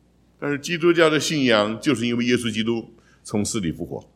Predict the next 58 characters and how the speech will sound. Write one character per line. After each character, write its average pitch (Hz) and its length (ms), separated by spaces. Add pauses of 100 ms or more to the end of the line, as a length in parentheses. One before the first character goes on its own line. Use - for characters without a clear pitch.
(160)
怎 - 180
么 190 140
能 165 140
不 147 140
提 107 140
他 90 120
的 85 80
名 67 200
字？ - 180 (2000)
那 131 180
里 120 140
说 131 180
到 127 240
初 139 180
期 127 160
教 127 220
会， 131 220
他 123 120
们 131 140
每 135 240
日 220 260
在 170 160
店 165 220
里， 131 80
在 139 160
家 143 220
里 107 180 (420)
不 196 220
住 262 140
地 180 100
教 156 220
训 135 140
人， 107 220 (440)
传 117 520
耶 120 140
稣 107 140
是 92 100
基 90 220
督。 85 200 (460)
那 277 100
些 254 140
门 240 240
徒 214 100
们、 180 200
使 175 160
徒 214 140
们 208 160
被 220 140
打 135 200
了 165 40
一 214 60
顿， 190 240 (300)
嘿， 262 260
觉 196 140
得 214 80
很 143 100
划 120 180
算， - 240